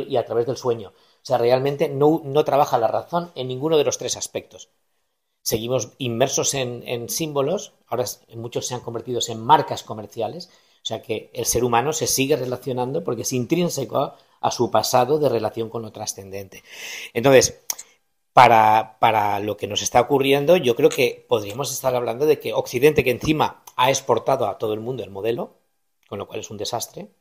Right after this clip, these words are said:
de, de, de proporciones, desde mi punto de vista, de proporciones muy grandes, a muchos niveles, porque lo estamos revistiendo de progreso,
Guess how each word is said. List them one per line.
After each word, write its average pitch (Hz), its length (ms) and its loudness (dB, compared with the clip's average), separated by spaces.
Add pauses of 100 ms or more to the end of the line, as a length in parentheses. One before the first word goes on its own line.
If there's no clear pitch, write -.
(440)
de, 101 160 -10 (140)
de, 95 400 -8
de 104 80 -12
proporciones, 107 600 -10
desde 101 200 -12
mi 95 80 -12
punto 104 240 -12
de 95 80 -8
vista, 113 260 -12
de 95 100 -12
proporciones 101 580 -18
muy 107 160 -14
grandes, 135 360 -14 (380)
a - 80 -14
muchos 113 420 -6
niveles, 151 300 0
porque - 400 -6 (180)
lo 117 120 2
estamos 131 340 0
revistiendo 135 500 2
de 117 100 4
progreso, 117 600 0